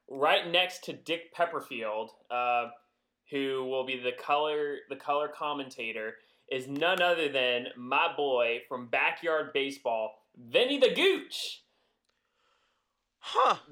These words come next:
Speaker 1: Vinny the Gooch will be in the
Speaker 2: Really?
Speaker 1: color commenta-, yes. He
Speaker 2: Okay.
Speaker 1: will be color commentating in the box on M L B Fox
Speaker 2: Yeah, yeah,
Speaker 1: for
Speaker 2: yeah.
Speaker 1: the American League Championship Series right there. The reason I picked those two was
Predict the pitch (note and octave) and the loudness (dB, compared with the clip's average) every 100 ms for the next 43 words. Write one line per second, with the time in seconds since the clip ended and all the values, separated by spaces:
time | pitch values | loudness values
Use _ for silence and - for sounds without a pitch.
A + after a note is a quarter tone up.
0 | C3+ B2+ C#3+ A3 B3 A#3+ G#3 E3 G3+ C#3+ | -20 -6 0 2 2 2 2 2 0 0
1 | - - D#3 D#3 D#3+ D#3 D3+ A#3 F#3 G3 | -4 -2 0 0 -2 -2 0 4 6 4
2 | C3+ G3 F#3 E3+ D3+ D3+ D3+ A#2 G#2 - | 2 0 -2 0 -2 2 2 2 -2 -10
3 | - - _ _ - F3 F3 D#3+ F3+ F#3 | -14 -16 _ _ 2 4 4 2 2 2
4 | F3+ F#3 F3 E3+ D#3+ D3 C#3 C#3 D#3+ E3 | 2 0 0 0 0 0 0 0 -2 -2
5 | - D#3 C3+ A2+ - - B2+ B2+ - F3+ | 2 4 6 2 -4 -6 -6 -4 -2 2
6 | G3+ G3 F#3 E3+ - _ _ _ _ - | 2 2 -2 -4 -8 _ _ _ _ 4
7 | E3+ C3 B2+ - - - - _ _ _ | 6 6 2 -4 -10 -12 -16 _ _ _
8 | _ E3 F#3+ F#3 F3+ C#3+ C#3+ C#3+ - C#3 | _ 0 4 4 4 6 4 2 -2 2
9 | C#3 C3+ C#3 - D3 D3 D#3 D#3+ F3 D3+ | 4 4 0 -4 -4 0 0 -2 -4 -6
10 | C#3 D3 C3+ C#3 B2+ C3+ - C3 A2+ A2 | -4 -4 -6 -6 -8 -8 -8 -8 -6 -6
11 | G2+ A2+ A2 C3+ D3+ F#3 G3 E3 E3+ F3 | -6 -4 -2 0 0 -2 -2 -2 -2 -4
12 | - D3+ D3+ - C#3+ C3 B2 | -2 -2 -4 -10 -6 -2 -4